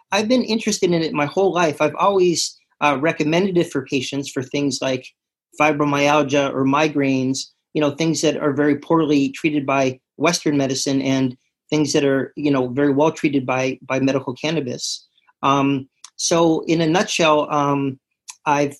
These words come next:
you know, I'm a primary care doctor who's always been interested in medical cannabis. More recently, I've become involved in the, um, movements to legalize, uh,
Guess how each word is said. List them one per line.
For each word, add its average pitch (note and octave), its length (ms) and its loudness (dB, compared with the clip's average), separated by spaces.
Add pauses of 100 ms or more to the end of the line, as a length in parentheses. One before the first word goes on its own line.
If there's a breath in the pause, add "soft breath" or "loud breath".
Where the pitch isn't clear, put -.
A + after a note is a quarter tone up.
(180)
you D#3+ 120 -2
know, C#3 300 0
I'm D3 300 0
a C#3+ 60 -4
primary D3+ 300 -2
care F3 160 0
doctor D3+ 260 -2
who's C3+ 300 -4
always D#3+ 280 2
been D3 140 0
interested C#3+ 320 -4
in C3+ 80 -2
medical C3+ 280 0
cannabis. D3 520 -2
More D#3 220 2
recently, C#3+ 720 0 (280 soft breath)
I've C3+ 160 -2
become C#3 600 0
involved C#3 560 0
in C#3 240 0
the, C3 260 -2 (800)
um, C#3+ 420 0 (160)
movements F3 520 0
to D#3+ 100 -2
legalize, D#3 720 0 (100)
uh, C3+ 200 -2